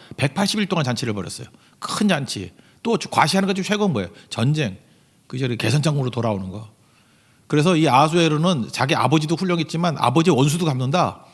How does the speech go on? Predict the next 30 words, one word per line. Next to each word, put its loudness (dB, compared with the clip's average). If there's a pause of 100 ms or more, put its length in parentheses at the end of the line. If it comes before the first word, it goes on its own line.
(160)
다리오의 2
원수도 0
갚는다. -2
또 -4
하나 2 (240)
내가 0
최고의 2
왕이야. 0 (120)
이런 0
거를 0
과시하기 0
위해서, -6 (440)
어, -12
이렇게 -6
잔치 -2
베풀고 0
전쟁하려고 -2
하는 -2 (340)
그런 0
준비를 -2
했다라는 -8
것입니다. -14 (460)
일 -4
절부터 -2
사 0
절까지 0
한번 0
읽어보죠. -4
먼저 -6 (240)
시작. 0